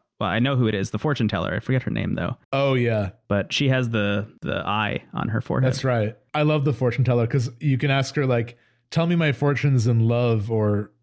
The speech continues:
Speaker 2: finance," and she'll just tell you where heart
Speaker 1: Where
Speaker 2: pieces
Speaker 1: heart
Speaker 2: are.
Speaker 1: pieces are,
Speaker 2: She'll,
Speaker 1: yeah.
Speaker 2: and be like, "Go there and do something."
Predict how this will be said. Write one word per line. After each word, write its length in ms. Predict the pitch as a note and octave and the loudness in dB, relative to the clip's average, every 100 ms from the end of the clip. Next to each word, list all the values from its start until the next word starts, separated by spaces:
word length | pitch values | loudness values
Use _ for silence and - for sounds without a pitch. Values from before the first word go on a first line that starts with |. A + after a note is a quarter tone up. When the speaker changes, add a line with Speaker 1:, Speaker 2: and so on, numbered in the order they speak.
| _ | _
Speaker 2:
finance," 600 | - A#2+ A#2 G#2+ G#2 G2 | -2 0 2 2 0 0
and 120 | A#2+ | -2
she'll 100 | C3+ | 0
just 200 | C3 A#2+ | 0 0
tell 200 | C3 B2 | 0 2
you 160 | A#2+ A2+ | 2 2
where 140 | A2+ | 2
heart 260 | G#2 A2 - | 0 -2 0
Speaker 1:
Where 100 | A#2+ | 0
Speaker 2:
pieces 200 | G#2+ A2+ | 2 2
Speaker 1:
heart 160 | C3 | 2
Speaker 2:
are. 40 | C#3 | 2
Speaker 1:
pieces 100 | C3+ | 0
are, 100 | E2 | 0
Speaker 2:
She'll, 100 | E2 | 0
Speaker 1:
yeah. 120 | A#2+ | 0
Speaker 2:
and 80 | C3+ | 0
be 60 | |
like, 200 | D3 C#3+ A#2 - - _ A#2+ | 0 0 -4 -18 -20 _ -2
"Go 240 | D#3 F3+ | 2 2
there 300 | D#3+ D3 C#3+ | 2 2 0
and 140 | C3 | 0
do 180 | A#2 A#2+ | 2 0
something." 600 | A#2 B2 G#2 - D#2 C3 | 2 -2 -4 -10 -8 -10